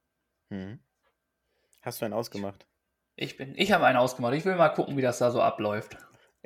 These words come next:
Speaker 1: Ja, wann geht's, wann geht's shoppen?
Speaker 2: Äh, Montag und Mittwoch.
Speaker 1: Ah, okay.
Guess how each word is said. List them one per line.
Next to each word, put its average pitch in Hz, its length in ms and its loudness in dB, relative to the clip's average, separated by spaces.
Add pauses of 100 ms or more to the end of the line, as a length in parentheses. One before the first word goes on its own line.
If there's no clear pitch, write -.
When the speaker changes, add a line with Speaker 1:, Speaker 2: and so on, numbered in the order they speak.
(140)
Speaker 1:
Ja, 135 120 0
wann 120 140 0
geht's, 120 240 -8
wann 117 160 -4
geht's 113 240 -8 (100)
shoppen? 104 380 -6 (560)
Speaker 2:
Äh, 156 240 2 (100)
Montag 190 760 2
und 180 180 -4
Mittwoch. 156 500 -4 (1040)
Speaker 1:
Ah, 339 240 -2
okay. - 460 -6